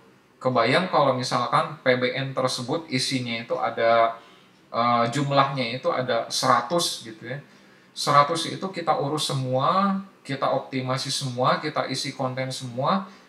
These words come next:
ya tentunya sangat melelahkan, gitu. Tapi kalau kita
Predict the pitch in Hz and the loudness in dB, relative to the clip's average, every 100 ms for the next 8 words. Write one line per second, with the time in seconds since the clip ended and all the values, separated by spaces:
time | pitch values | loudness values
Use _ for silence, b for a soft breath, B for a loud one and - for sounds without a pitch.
0 | B 123 127 143 135 156 185 190 156 147 | B 2 2 2 -4 -4 -2 -2 -2 -4
1 | 143 143 147 175 196 - 170 160 151 123 | -2 2 4 4 4 0 -2 -2 -12 -16
2 | - 110 127 123 202 - 151 139 131 - | -16 -10 -6 -4 -6 0 2 4 2 -2
3 | 131 131 113 | -4 -4 -4